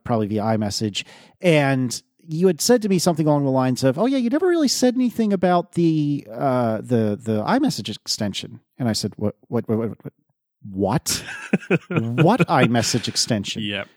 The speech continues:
Speaker 1: Yeah, yeah, the thing that's been in there for, like, two months. What?
Speaker 2: <laughs>
Speaker 1: So as it turns out, uh, there was some sort of cross, and, uh, and I wasn't on the, the betas for a little bit, whi-, for a little while.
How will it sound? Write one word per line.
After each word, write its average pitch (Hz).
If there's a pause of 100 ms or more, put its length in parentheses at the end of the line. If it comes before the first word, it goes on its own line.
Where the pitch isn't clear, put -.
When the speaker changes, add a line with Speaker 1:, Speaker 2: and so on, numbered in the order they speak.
Speaker 1:
Yeah, 320
yeah, 349
the 147
thing 240
that's 233
been 247
in 254
there 127
for, -
like, 123
two -
months. 180 (540)
What? 113
Speaker 2:
<laughs> - (440)
Speaker 1:
So 160
as 160
it 190
turns 156
out, 170
uh, 123
there 131
was 135
some 160
sort 143
of 117 (160)
cross, 127
and, 117
uh, 107
and 107
I 127
wasn't 120
on 110
the, 104 (140)
the 107
betas 123
for 110
a 107
little 98
bit, 98
whi-, 110 (200)
for -
a 120
little 104
while. 95